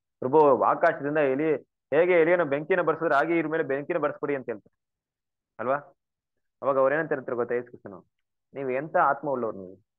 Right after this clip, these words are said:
ಇದಕ್ಕೋಸ್ಕರ ನಾನು ಬಂದಿದ್ದೀನ? ಮನುಷ್ಯ ಕುಮಾರನು ತನ್ನ ಜೀವವನ್ನ ಕೊಡಕ್ಕೆ ಬಂದಿದ್ದಾನೆ,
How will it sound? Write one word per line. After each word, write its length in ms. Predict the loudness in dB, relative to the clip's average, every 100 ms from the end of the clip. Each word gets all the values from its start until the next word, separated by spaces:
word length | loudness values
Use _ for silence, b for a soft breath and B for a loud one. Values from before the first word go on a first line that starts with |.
| _ -14
ಇದಕ್ಕೋಸ್ಕರ 340 | -8 -4 -2 0
ನಾನು 160 | 0
ಬಂದಿದ್ದೀನ? 320 | -2 -6 -12 -18 _ _ _ _ _ -12
ಮನುಷ್ಯ 300 | -8 -6 -6
ಕುಮಾರನು 640 | -2 0 0 -2 -8 -8 -14 _ _ _
ತನ್ನ 140 | -2 -2
ಜೀವವನ್ನ 440 | 4 6 6 4
ಕೊಡಕ್ಕೆ 360 | 2 2 4 2
ಬಂದಿದ್ದಾನೆ, 460 | 0 -6 -14 _